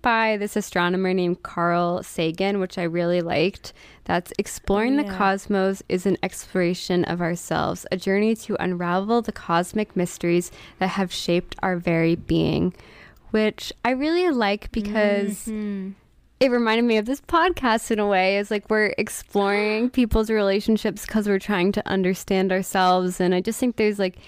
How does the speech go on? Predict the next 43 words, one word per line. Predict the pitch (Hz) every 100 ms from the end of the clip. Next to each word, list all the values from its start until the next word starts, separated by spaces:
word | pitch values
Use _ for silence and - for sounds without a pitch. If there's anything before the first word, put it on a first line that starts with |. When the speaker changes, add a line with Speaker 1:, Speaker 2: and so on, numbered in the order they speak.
| - -
Speaker 1:
there's | 262
such | - 349 - -
beauty | 233 240 247 247
in | 220 208 196 - -
space | - - - 208 -
exploration | 220 - - 214 220 214 226 220 247 226
because | 208 214 196
at | 202
the | -
end | - 220
of | 202
the |
day, | 196 196 185
it | 185
really | 214 202 196 175
is | 185 -
just | 185 180
trying | - 180 190
to | -
understand, | 185 180 - 175 175 180
what | 208
does | 240 240
it |
all | 247 247
mean? | 226 262 262 226 208
Like, | 185 180
why | 208 226
are | 233
we | 233 240 226
here? | 254 247 208 196 190 -
Is | 208
there | 220
anybody | 240 240 240 254 254
else | 240 247 254
out | 240 233
Speaker 2:
That's | 220
Speaker 1:
there? | 214 208 196 196 190
Speaker 2:
true. | -
Speaker 1:
And, | 208 202 196 - - - - - _ _ -
you | 233
know, | 220 202
that | 208 202 196 - - _ _
relates | 190 196 190 180 175 -